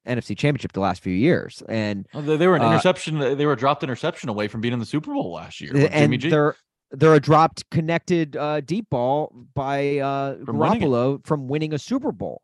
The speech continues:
Speaker 1: against the Chiefs. So
Speaker 2: It, the, the Niners go against the conventional thought where you gotta have a quarterback to make the run.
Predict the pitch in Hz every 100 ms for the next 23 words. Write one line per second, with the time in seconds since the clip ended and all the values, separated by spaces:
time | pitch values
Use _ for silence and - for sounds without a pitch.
0 | - 127 165 - 160 359 - - - 180
1 | 170 151 151 170 147 185 165 175 165 226
2 | 285 156 147 170 120 135 143 - - 127
3 | 110 120 - 107 - 101 98 101 98 98
4 | 98 107 127 127 127 110 - 143 143 139
5 | 120 101 - 113 107 - 98 92 82